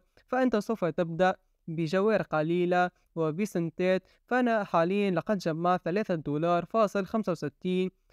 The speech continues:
وعندما أصل إلى الحد الأدنى للسحب سوف أسحب بدون أي مشاكل. فكيفية اللعب أصدقائي الكرام،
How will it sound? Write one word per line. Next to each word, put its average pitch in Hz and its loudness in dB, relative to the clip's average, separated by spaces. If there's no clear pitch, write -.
وعندما 185 2
أصل 185 2
إلى 156 2
الحد 165 -2
الأدنى 175 2
للسحب 185 0
سوف 214 0
أسحب 185 -2
بدون 151 -2
أي 202 2
مشاكل. 175 0
فكيفية 226 2
اللعب 180 2
أصدقائي 160 -2
الكرام، 180 0